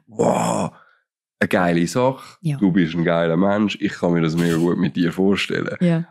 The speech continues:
Speaker 1: Und dass, dass das dann falsch ankommt, das tut mir dann weh, weil ich es gar nicht, also ja, ich es gar nicht so gemeint
Speaker 2: Ja,
Speaker 1: eigentlich.
Speaker 2: ich glaub, eben, es kann entweder gut kommen oder schlecht.
Speaker 1: Ja.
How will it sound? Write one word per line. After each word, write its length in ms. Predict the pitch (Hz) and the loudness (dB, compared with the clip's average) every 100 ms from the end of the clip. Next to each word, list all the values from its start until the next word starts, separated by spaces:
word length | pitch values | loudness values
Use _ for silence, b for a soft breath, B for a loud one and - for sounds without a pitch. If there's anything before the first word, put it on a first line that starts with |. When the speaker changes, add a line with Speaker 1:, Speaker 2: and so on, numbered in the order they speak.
| _ - | _ -2
Speaker 1:
Und 480 | 110 107 95 - _ _ _ | 2 4 2 -2 _ _ _
dass, 300 | 113 101 95 - - - | 0 0 0 -8 -12 -10
dass 200 | - 101 | -2 0
das 160 | 110 98 | 0 0
dann 160 | 104 90 | 2 2
falsch 340 | 101 101 90 | 2 2 0
ankommt, 640 | - 110 113 - 113 92 | 0 0 0 2 2 2
das 160 | 98 - | 0 -4
tut 240 | - 107 | -4 -2
mir 100 | 98 | 0
dann 220 | 92 95 92 | 2 2 2
weh, 240 | 104 113 | 2 4
weil 100 | 113 | 2
ich 100 | 113 | 0
es 120 | 120 | -4
gar 220 | - 110 110 | 0 2 4
nicht, 280 | 101 98 - | 2 0 -2
also 160 | 95 98 | -2 0
ja, 240 | 104 101 | 0 0
ich 80 | 98 | -2
es 140 | 95 | -4
gar 260 | 101 98 95 | 0 2 2
nicht 160 | 92 | 0
so 220 | - 87 85 | 0 -2 -2
gemeint 640 | 95 87 85 92 95 95 | -2 -2 0 0 -2 -2
Speaker 2:
Ja, 140 | 147 143 | 0 0
Speaker 1:
eigentlich. 240 | 151 - | 0 0
Speaker 2:
ich 80 | 175 | -2
glaub, 340 | 165 151 151 | -2 -2 -2
eben, 280 | 156 156 160 - | -4 -2 -4 -4
es 140 | 165 | -6
kann 220 | - 160 | -4 -2
entweder 340 | 165 165 165 170 | -2 -2 -4 -4
gut 280 | 160 156 208 208 | -2 -2 0 0
kommen 200 | 196 196 | 0 -2
oder 120 | 202 | -2
schlecht. 520 | 180 180 196 - - _ _ _ _ _ _ _ - | -2 -2 -4 -10 -20 _ _ _ _ _ _ _ -2
Speaker 1:
Ja. 400 | 90 87 90 87 | 2 2 2 -4